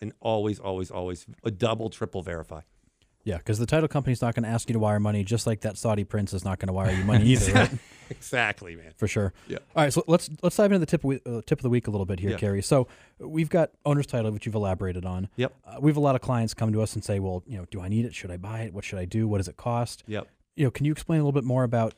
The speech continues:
Speaker 2: owner's title and the fact of kind of what should they expect going in? What does the policy look like? What should they be looking for?
Speaker 1: Well, the policy is some pretty obtuse looking legal language, let me tell you. It's more important to know, and, and you can ask whoever's handling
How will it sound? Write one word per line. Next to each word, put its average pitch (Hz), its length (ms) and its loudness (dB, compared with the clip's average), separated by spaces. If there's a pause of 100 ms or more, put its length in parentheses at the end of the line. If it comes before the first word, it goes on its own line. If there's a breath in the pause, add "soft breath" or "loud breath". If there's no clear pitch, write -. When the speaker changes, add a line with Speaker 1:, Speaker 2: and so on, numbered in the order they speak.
(160)
Speaker 2:
owner's 127 220 2
title 120 240 2
and 117 80 2
the 107 60 -2
fact 117 240 0
of 107 120 -2
kind 117 120 2
of 110 60 0
what 156 160 0
should 170 140 0
they 160 100 2
expect - 460 -8
going 110 260 0
in? 107 140 2
What 123 80 0
does 131 80 -6
the - 80 -10
policy 98 380 -6
look 95 200 -4
like? 92 220 -8
What 98 100 -10
should 98 140 -8
they 90 80 -4
be 90 100 -4
looking 85 300 -6
for? 80 160 -8
Speaker 1:
Well, 101 80 -6
the 104 80 -6
policy 143 560 -2
is 101 80 0
some 104 140 -4
pretty 127 260 2
obtuse 117 480 0
looking 104 260 0
legal 98 220 0
language, 85 400 -6
let 104 100 0
me 101 80 0
tell 98 220 2
you. 90 80 -2 (100)
It's - 240 -4
more 143 220 4
important 107 360 -2
to 98 80 -2
know, 101 580 0 (460 soft breath)
and, 117 300 -2
and 139 100 4
you 165 120 6
can 156 160 0
ask 147 360 0
whoever's 117 380 0
handling 98 400 -2